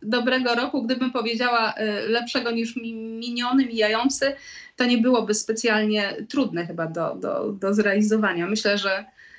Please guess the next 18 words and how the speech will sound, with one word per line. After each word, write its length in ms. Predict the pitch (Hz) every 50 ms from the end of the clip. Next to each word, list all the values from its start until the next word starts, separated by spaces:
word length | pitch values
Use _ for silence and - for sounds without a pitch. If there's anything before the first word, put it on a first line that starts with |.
| - - - _ -
że 180 | 202 226 226
już 460 | 247 247 240 226 - - - - - -
nic 440 | 247 247 233 247 - - - -
gorszego 420 | 208 202 208 214 - - 226 214 208
w 20 | 202
najbliższym, 400 | 202 202 202 208 208 - 196 190
mam 200 | 214 240 269 254
nadzieję, 340 | 226 214 214 233 220 185
że 100 | 160 170
nic 180 | 190 220 226 202
gorszego 380 | - 196 190 - - - 190 190
nas 180 | 185 190 -
w 60 | -
najbliższym 720 | 185 185 190 190 196 190 190 185 185 190 214 208 - - 190
czasie 240 | 190 202 190 - 202
nie 120 | 190 190
spotka. 460 | 190 - - 180 160 156 - - - -
Także 380 | - 196 196 202 196 190 -